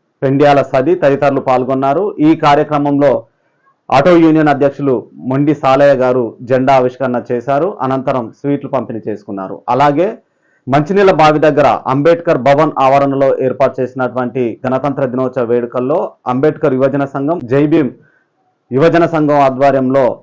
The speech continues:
డెబ్బై ఐదవ గణతంత్ర దినోత్సవ వేడుకల్ని అత్యంత ఘనంగా ఏర్పాటు చేశారు. ఈ కార్యక్రమంలో యువజన సంఘాలకి చెందినటువంటి మచ్చ చందర్, సుకుమార్, అలాగే విష్ణు, కిషోర్, పెండ్యాల మహేందర్, అంబేద్కర్ యువజన సంఘం మాజీ అధ్యక్షులు పెండ్యాల ఉదయ్, తిరుపతి,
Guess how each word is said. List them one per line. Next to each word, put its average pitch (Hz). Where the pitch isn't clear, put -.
డెబ్బై 127
ఐదవ 143
గణతంత్ర 131
దినోత్సవ 123
వేడుకల్ని 120
అత్యంత 120
ఘనంగా 123
ఏర్పాటు 127
చేశారు. 131
ఈ 170
కార్యక్రమంలో 156
యువజన 139
సంఘాలకి 135
చెందినటువంటి 120
మచ్చ 123
చందర్, 147
సుకుమార్, 139
అలాగే 127
విష్ణు, 151
కిషోర్, 175
పెండ్యాల 139
మహేందర్, 139
అంబేద్కర్ 151
యువజన 143
సంఘం 131
మాజీ 123
అధ్యక్షులు 120
పెండ్యాల 120
ఉదయ్, 117
తిరుపతి, 147